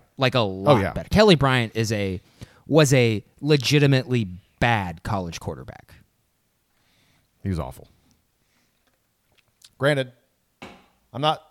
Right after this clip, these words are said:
Speaker 2: allowed to have quarterback opinions, but then again, that's an old quarterback. Like, that's a, that's an old opinion, so I think it still counts.
Speaker 1: It's, I mean,
Speaker 2: Uh,
Speaker 1: that's, it's a good opi-, I mean, Kelly Bryant transferred to Missouri for, like, his,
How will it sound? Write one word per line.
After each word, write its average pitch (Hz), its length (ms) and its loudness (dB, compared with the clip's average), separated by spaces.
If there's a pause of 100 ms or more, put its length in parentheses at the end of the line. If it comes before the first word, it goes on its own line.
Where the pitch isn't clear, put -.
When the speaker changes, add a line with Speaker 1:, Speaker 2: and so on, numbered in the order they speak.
(100)
Speaker 2:
allowed 143 220 2
to 131 80 4
have 135 340 4
quarterback 131 420 4
opinions, 92 400 -4
but 120 220 0
then 156 100 0
again, 156 180 2
that's 196 180 2
an 170 80 2
old 156 440 0
quarterback. 170 500 4
Like, 123 120 2
that's 139 180 0
a, - 20 2
that's 127 200 0
an 123 60 -2
old 127 220 0
opinion, 151 500 0
so 131 180 2
I 120 60 4
think 123 140 -2
it 101 60 -6
still 110 160 -4
counts. 71 340 -12 (400)
Speaker 1:
It's, 240 140 -2
I 240 120 2
mean, 247 140 6
Speaker 2:
Uh, 180 40 10
Speaker 1:
that's, - 180 6
it's 208 160 2
a 220 40 8
good 190 160 8
opi-, 160 180 2
I 165 40 0
mean, 156 160 2
Kelly 175 240 6
Bryant 131 500 4
transferred 139 460 2
to 110 80 0
Missouri 98 560 0
for, 107 240 -6
like, 101 180 -4
his, 95 420 -6